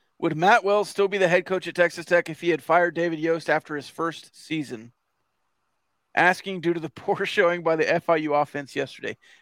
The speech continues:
People forget David Yost's offense improved in year two.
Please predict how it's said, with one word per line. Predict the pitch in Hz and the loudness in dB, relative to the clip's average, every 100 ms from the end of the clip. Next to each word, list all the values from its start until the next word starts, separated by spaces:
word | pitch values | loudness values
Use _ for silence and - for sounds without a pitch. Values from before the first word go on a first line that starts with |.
| _ | _
People | 254 349 453 | -4 -4 -4
forget | 285 208 170 359 - _ _ _ _ _ _ _ _ 135 | -6 0 2 2 -2 _ _ _ _ _ _ _ _ _
David | 190 311 | 2 2
Yost's | 302 262 185 | 2 0 2
offense | 180 208 - 202 - | 2 2 -2 -8 -6
improved | 160 - 175 240 202 139 | -8 -6 -4 -4 -6 -6
in | 147 | -8
year | 139 131 | -8 -12
two. | - 131 113 120 | -8 -8 -6 -10